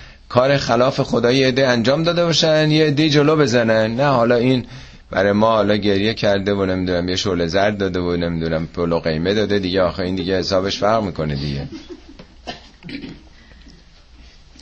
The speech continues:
یعلم ما بین ایدیهم و ما خلفهم، خدا پس و پیش اینا رو می‌دونه. بی-، بین ایدیهم یعنی آیندهشونو و گذشتهشونو.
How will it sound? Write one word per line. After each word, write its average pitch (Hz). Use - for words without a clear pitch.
یعلم 147
ما 143
بین 135
ایدیهم 120
و 110
ما 113
خلفهم، 101
خدا 123
پس 143
و 135
پیش 185
اینا 156
رو 147
می‌دونه. 120
بی-، 117
بین 117
ایدیهم 117
یعنی 135
آیندهشونو 135
و 127
گذشتهشونو. 131